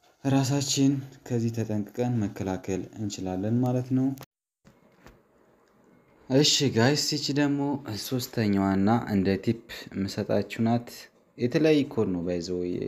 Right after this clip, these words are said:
ለመጠለፍ የምጠቀሙበትና ያሉ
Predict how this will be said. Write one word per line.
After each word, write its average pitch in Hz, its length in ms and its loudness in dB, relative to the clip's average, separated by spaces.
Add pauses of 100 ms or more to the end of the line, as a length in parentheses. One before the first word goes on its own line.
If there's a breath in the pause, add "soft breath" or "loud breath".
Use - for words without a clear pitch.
(180)
ለመጠለፍ 95 840 -2
የምጠቀሙበትና 110 1300 0 (1000 soft breath)
ያሉ 110 240 4